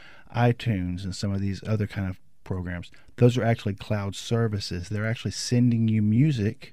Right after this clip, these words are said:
from outer space, basically. Another great example of that is you can, in essence, think of M P B Online's app as a cloud service.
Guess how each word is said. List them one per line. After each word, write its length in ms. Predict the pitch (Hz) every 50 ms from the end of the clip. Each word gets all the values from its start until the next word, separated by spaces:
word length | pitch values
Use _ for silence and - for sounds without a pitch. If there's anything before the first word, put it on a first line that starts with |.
| - - -
from 680 | - - - 120 117 107 104 101 95 98 101 104 110 - - - -
outer 220 | 101 104 107 104 101
space, 440 | - - - 147 151 143 127 -
basically. 640 | - - 90 87 - - - 85 - - - - - - - - - -
Another 280 | 104 104 110 110 110
great 260 | 101 104 113 110 107
example 520 | 107 98 101 107 107 113 120 - - 107 101
of 80 | 98 101
that 260 | 104 98 101 101 101
is 280 | 101 98 98 95 - - - - - -
you 180 | - 143 143 131
can, 240 | - - 120 113
in 160 | 101 107 110 110
essence, 460 | 123 147 160 - - 117 107 - -
think 260 | - 113 107 104 -
of 180 | 110 101 98 -
M 180 | 110 117 110
P 160 | - - 113
B 220 | 104 107 113 113 110
Online's 600 | 110 113 113 110 107 107 107 107 104 101 - -
app 400 | - 117 127 139 127 110 - -
as 140 | 95 98 101
a 80 | 101 95
cloud 480 | - - - 117 113 107 107 104 95
service. 720 | - - - 110 110 107 98 - 82 - - - - - -